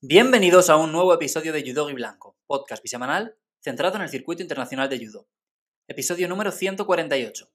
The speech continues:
Recuerda que estreno uno nuevo cada lunes y cada jueves, normalmente a las seis de la mañana, hora peninsular española, y que puedes escucharme en iVoox, Spotify, Apple Podcast y Google Podcast.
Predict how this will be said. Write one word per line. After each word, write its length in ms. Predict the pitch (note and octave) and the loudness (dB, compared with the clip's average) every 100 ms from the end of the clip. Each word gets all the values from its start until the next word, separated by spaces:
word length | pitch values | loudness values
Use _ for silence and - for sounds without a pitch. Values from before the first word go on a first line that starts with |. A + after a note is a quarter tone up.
| _ | _
Recuerda 540 | - B2 - F3 F3+ G#3+ | -16 -14 -2 -2 -2 -6
que 80 | |
estreno 320 | D3+ E3+ E3 E3+ | -8 -6 -6 -6
uno 120 | D#3 | -6
nuevo 300 | C3 A2 - | -8 -10 -2
cada 220 | C#3+ B2+ | 0 0
lunes 260 | A#2 A2 - | -4 -8 -10
y 60 | |
cada 160 | A#2+ A2+ | -8 -4
jueves, 500 | D3 E3+ A3+ - _ _ | -2 -2 -4 -10 _ _
normalmente 520 | - C3+ C3+ C3+ B2+ B2 | -8 -2 -2 -4 -6 -8
a 20 | |
las 240 | A2+ - | -6 -4
seis 200 | D#3 D3 | -2 -2
de 60 | C#3+ | -2
la 80 | C3 | -4
mañana, 540 | B2 B2+ B2+ B2 B2 | -6 -8 -6 -6 -6
hora 280 | B2+ C3 B2+ | -4 -2 -4
peninsular 520 | B2 A#2+ - A#2 A#2 | -6 -10 -12 -14 -14
española, 540 | A2+ A#2+ D3 F3+ A#3 _ _ _ _ _ | -14 -8 -4 -4 -6 _ _ _ _ _
y 80 | - | -8
que 80 | G3+ | -4
puedes 180 | G3+ F3+ | -2 -2
escucharme 400 | F3+ F3+ E3+ E3+ | -6 -4 -2 0
en 140 | E3 | 0
iVoox, 300 | E3+ E3+ E3+ | 0 -2 -4
Spotify, 420 | - D3 C#3+ C#3+ | -8 -8 -4 0
Apple 180 | C#3+ B2+ | 0 -2
Podcast 340 | B2+ C#3 C#3+ C#3 | -4 -4 -4 -8
y 40 | |
Google 220 | B2+ A#2 | -8 -8
Podcast. 420 | G#2+ - - - | -8 -16 -20 -20